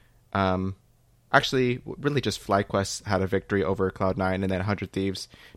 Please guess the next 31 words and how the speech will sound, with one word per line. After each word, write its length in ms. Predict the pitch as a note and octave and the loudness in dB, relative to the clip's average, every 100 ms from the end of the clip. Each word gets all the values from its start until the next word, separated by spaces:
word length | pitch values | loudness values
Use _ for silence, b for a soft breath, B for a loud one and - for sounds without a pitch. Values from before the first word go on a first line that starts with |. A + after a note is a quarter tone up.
| - | -2
beat 180 | G#2 | -2
them 160 | - F#2+ | 2 0
as 140 | F#2 | 0
well. 340 | G#2 F#2+ F#2+ - b b b - | 2 2 2 -2 b b b -6
Um, 220 | F#2 F2+ | -2 -2
maybe 160 | F#2 G2 | 0 0
that 180 | G2 F2+ | 0 0
one 140 | F#2+ | 0
is 100 | F2+ | -2
not 160 | F#2+ F#2 | 0 0
as 100 | - | -2
surprising. 600 | F#2 F#2+ F#2 F2+ F#2 G2 - - - - - - - | -4 -2 -2 -2 -4 -6 -12 -20 -20 -20 -20 -14 0
But, 260 | A2 A2 | 0 2
um, 340 | G#2 G2+ G2+ F#2+ - - - - - B2+ | 0 0 -2 -6 -10 -20 -20 -20 -6 2
really, 240 | D3 C#3+ - - - - - - G2+ | 2 2 -2 -12 -14 -18 -20 -8 0
uh, 60 | |
yeah, 240 | A2 A2+ A2 | 2 2 0
I 80 | |
guess 180 | G2+ G#2+ | 2 0
surprised 420 | - - G2 G2+ - | 0 0 2 2 0
to 60 | |
see 200 | F#2+ G2+ | -2 -2
FlyQuest 420 | - F#2+ - G2 | -2 -4 -2 -4
take 160 | - G#2 | -2 -4
an 80 | G#2 | -4
upset 340 | F2+ - F2+ | -6 -6 -6
victory 480 | G#2+ G2 - G2 F#2+ | -4 -6 -4 -4 -4
over, 400 | - G2 F#2+ F#2+ - B B B - | -2 -2 -2 -4 -8 B B B -6
uh, 120 | G2+ | -6
Cloud 260 | - F#2+ F#2+ | -2 -2 0
Nine, 320 | F#2+ F#2+ | 0 -2